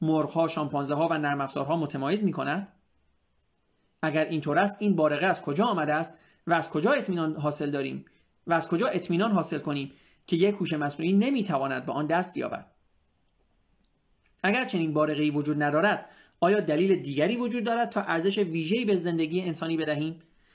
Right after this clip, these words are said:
حتی وقتی کامپیوترها به اعتبار هوش و قدرت خود از انسان‌ها پیشی می‌گیرند؟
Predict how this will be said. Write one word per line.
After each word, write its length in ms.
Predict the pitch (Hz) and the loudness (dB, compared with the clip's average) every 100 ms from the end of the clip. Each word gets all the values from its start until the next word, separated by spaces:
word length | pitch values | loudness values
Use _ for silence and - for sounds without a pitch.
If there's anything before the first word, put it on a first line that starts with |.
| _ | _
حتی 260 | - 185 196 | 0 0 2
وقتی 300 | 185 175 202 | 0 0 -2
کامپیوترها 640 | 196 160 147 151 151 165 | 0 0 0 0 2 2
به 160 | 175 151 | 2 0
اعتبار 340 | 143 151 165 | -2 -2 0
هوش 260 | 170 180 180 | 0 -2 -2
و 40 | |
قدرت 340 | 147 147 160 165 | -2 -2 -4 -4
خود 180 | 165 - | -4 -4
از 140 | 139 | -4
انسان‌ها 380 | 139 139 143 160 | -4 -6 -4 -4
پیشی 280 | 156 143 196 | -4 -2 -2
می‌گیرند؟ 540 | 139 139 139 170 - | -2 -2 -4 -4 -10